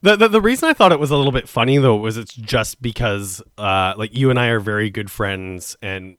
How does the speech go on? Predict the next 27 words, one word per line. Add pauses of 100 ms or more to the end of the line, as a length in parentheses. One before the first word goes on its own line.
(140)
we
have
a,
a,
a
fairly
large
circle
of
friends
who
like
to
get
together
either,
either
at
my
house
or
at
other
people's
houses
for
dinner.